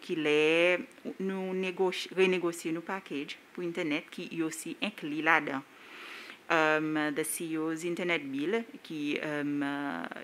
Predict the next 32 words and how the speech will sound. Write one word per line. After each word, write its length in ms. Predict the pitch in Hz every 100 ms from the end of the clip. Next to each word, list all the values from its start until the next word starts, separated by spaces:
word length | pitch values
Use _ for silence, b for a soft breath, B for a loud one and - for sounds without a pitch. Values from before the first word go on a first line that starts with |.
| -
il 120 | 170
fait 300 | - 175 175
qu'il 120 | 214
y 60 | 202
a 20 |
un 220 | 196 185
fixe 300 | - 175 -
amount 320 | 202 160 151 156
pour 240 | 185 160
payer 500 | - 175 147 151 294 - B B B B -
tous 140 | 190
les 160 | 185 202
mois, 260 | 156 160 233 -
instead 400 | 180 - 165 170
of 120 | 175
qu'il 120 | 226
paye 160 | 202 202
refund, 560 | 208 196 160 151 170
et 140 | - 160
sa 200 | 165 156
refund, 480 | 156 - 160 160 170
il 80 | 185
fluctue, 680 | - 185 175 - 180 143 147 - -
euh, 380 | 160 151 147 147
différents 500 | 143 147 165 160 151
mois. 280 | 143 139 139 B B B B B
Um, 300 | 160 165 160
so, 220 | 151 175 165
in 160 | 160
terms 280 | 156 156 165
of 160 | 190 196
budgeting, 640 | 190 196 185 151 143